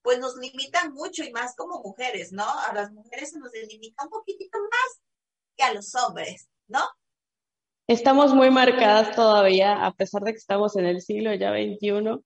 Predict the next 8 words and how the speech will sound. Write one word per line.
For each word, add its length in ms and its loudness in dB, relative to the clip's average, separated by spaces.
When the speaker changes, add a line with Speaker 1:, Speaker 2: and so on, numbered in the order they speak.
Speaker 2:
Es 280 -4
muy 260 0
complicado 680 -4
romper 440 -6
con 180 -10
todas 360 -2
esas 180 -6
estructuras. 880 0